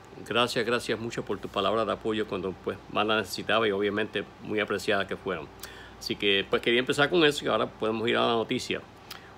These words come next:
Wow, <laughs> estamos en tiempos extraordinariamente difíciles, no hay duda de eso. Sin embargo, eh, en la vida no podemos dejar que eso nos derrote, ¿verdad?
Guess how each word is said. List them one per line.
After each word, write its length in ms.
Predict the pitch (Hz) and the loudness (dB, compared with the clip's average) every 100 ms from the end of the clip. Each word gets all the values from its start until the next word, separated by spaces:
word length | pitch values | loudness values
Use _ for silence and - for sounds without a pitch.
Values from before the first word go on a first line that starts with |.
| - | -2
Wow, 260 | 117 92 - - | 0 0 -4 -14
<laughs> 160 | - | -10
estamos 400 | - - 139 135 | -4 -2 2 4
en 80 | 135 | 4
tiempos 380 | 127 135 143 131 - - - - - | 4 2 4 2 0 -12 -16 -16 -2
extraordinariamente 840 | 120 - 117 117 120 127 127 120 120 | 0 4 2 4 4 4 4 0 -2
difíciles, 500 | 107 98 90 87 87 | -2 -4 -4 -4 0
no 80 | |
hay 80 | 104 | 0
duda 280 | 113 107 101 | 0 2 2
de 80 | 90 | 0
eso. 180 | 80 85 | -4 -6
Sin 200 | - 110 | -2 0
embargo, 520 | 113 139 156 156 143 - - - - - - | 4 4 6 4 2 -6 -18 -18 -20 -20 -16
eh, 200 | - 110 | -2 2
en 60 | 113 | 4
la 80 | 120 | 4
vida 240 | 131 147 | 6 6
no 140 | 143 127 | 6 4
podemos 280 | 139 139 | 4 6
dejar 220 | 127 127 120 | 6 4 2
que 100 | 127 | 0
eso 140 | - | 0
nos 120 | 117 | 0
derrote, 380 | 104 107 113 92 | 0 -2 -2 -2
¿verdad? 280 | 87 98 | -2 -2